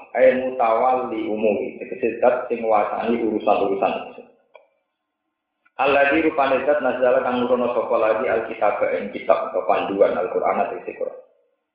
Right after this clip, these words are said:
Wa huwa alaihi wa ya tawalla iku jaga sapa apa as-solihin ing pira-pira wong sing saleh. Bihifdzihi kelawan penjagaane Allah. Walladzina uta wong akeh taduna kang nyembah sira kabeh ning duni saking saliyane Allah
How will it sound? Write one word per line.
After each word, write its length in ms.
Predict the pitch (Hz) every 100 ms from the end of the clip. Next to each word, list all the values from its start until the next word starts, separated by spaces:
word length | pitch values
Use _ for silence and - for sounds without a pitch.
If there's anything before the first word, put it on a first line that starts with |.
| _ _ _ _ _ _
Wa 200 | 110 107
huwa 280 | 110 117 107
alaihi 240 | 110 110
wa 320 | 113 104 107 107
ya 160 | 104 101
tawalla 400 | 101 101 98 95 98
iku 160 | 101 -
jaga 320 | 95 92 92 92
sapa 200 | 90 92
apa 180 | 87 92 76
as-solihin 560 | - 98 85 - 107 90
ing 140 | 82 -
pira-pira 320 | 95 - 120 92
wong 120 | - - 95
sing 80 | - -
saleh. 240 | - 110 - - -
Bihifdzihi 680 | - - 104 98 98 110 117
kelawan 520 | 101 90 107 117 - 110
penjagaane 560 | 101 - 87 78 - -
Allah. 140 | - - - _ _ _ _ _ _ - _ _ _ _ _ _ _ _
Walladzina 480 | 104 101 110 120 123 123
uta 140 | 120 123
wong 160 | 123 117
akeh 280 | 117 120
taduna 400 | 123 117 117 120 120
kang 200 | 120 120
nyembah 200 | 107 107
sira 200 | 120 117
kabeh 320 | 110 107 117 113
ning 160 | 113
duni 400 | - 107 101 110
saking 360 | 113 110 113 113
saliyane 440 | 98 107 107 107
Allah 220 | 101 -